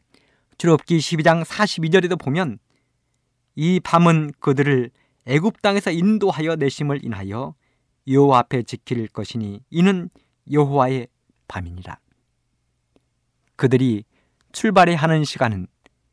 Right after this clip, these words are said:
동이 트기 전 새벽이었습니다. 잠이 쏟아지는 시간입니다. 그들은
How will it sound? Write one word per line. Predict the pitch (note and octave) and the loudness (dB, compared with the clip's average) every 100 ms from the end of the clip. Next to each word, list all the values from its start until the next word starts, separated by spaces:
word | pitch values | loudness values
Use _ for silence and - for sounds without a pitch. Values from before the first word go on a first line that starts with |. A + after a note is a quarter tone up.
| _ - | _ -4
동이 | C3 B2+ | 0 2
트기 | - A#2 | 0 -6
전 | A2 G2+ F#2 - _ _ - | -6 -6 -6 -12 _ _ -14
새벽이었습니다. | - A2+ A2 A3+ G#3+ - - _ _ _ _ _ _ _ _ _ _ _ _ _ _ _ _ _ | -6 -4 -4 -8 -12 -18 -20 _ _ _ _ _ _ _ _ _ _ _ _ _ _ _ _ _
잠이 | - E3 F3 | -2 4 6
쏟아지는 | F3+ G#3+ F#3 F3+ G3+ G3 | 6 6 6 6 4 4
시간입니다. | F3+ - F3 A#3+ - - - _ _ _ _ _ _ _ _ _ _ _ _ _ _ _ | 0 0 0 0 -6 -16 -18 _ _ _ _ _ _ _ _ _ _ _ _ _ _ _
그들은 | - E3+ G#3 G3+ D#3+ | -2 4 6 6 2